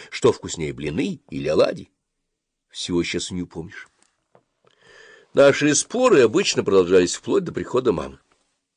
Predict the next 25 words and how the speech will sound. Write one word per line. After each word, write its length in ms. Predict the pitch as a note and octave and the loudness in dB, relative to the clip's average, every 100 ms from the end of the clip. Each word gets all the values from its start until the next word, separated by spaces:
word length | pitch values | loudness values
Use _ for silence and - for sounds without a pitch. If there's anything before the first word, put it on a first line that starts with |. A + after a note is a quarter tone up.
| _ _ _ - | _ _ _ -2
Обычно 880 | G#2+ B2 A#2+ G#3 B3+ - A#3 A3 E3+ _ _ - | 2 4 2 -2 -2 -2 0 0 0 _ _ -4
к 60 | |
этому 360 | F#2+ - F2 E2+ | -4 -2 -4 -2
времени 480 | D#2+ C#3+ F#3+ E3+ C#3+ | -2 0 -2 -4 -6
мы 100 | F2+ | -8
уж 160 | - | -8
сидели 280 | - E2+ D3+ | -8 -6 -6
оба 120 | C#3 | -8
красные, 720 | - - F2 D#3+ - - D#3 - - - | -10 -6 -2 -2 -2 -6 -14 -16 -20 -16
надутые 640 | - C2 E2 C3+ C3+ B2+ - _ | -12 -10 -8 -8 -8 -12 -12 _
и 40 | - | -12
молчали, 520 | D#2 D#2 - C2+ - _ - | -10 -10 -10 -12 -14 _ -20
ждали, 300 | D2 D#2 C#2+ | -8 -6 -6
что 160 | - | -8
она 100 | D#2 | -8
рассудит 460 | C#2 D2 - E2 - | -8 -6 -8 -8 -12
спор. 320 | - - - _ _ _ _ _ _ _ _ _ _ | -14 -14 -20 _ _ _ _ _ _ _ _ _ _
К 80 | |
вечеру 600 | F2 A2+ B2+ A2+ - G2 | -2 2 2 2 0 0
наши 280 | G2 F#2 F#2+ | 0 0 -4
споры 280 | - G#2 F#2+ | -8 -4 -4
достигали 460 | F2 - F#2 F2+ F2 | -4 -6 -2 -2 -2
высшей 340 | G2 - G2 | -6 -8 -10
точки 340 | - F2 - | -6 -8 -8
кипения. 380 | - F2+ D#2 D2+ | -14 -12 -12 -12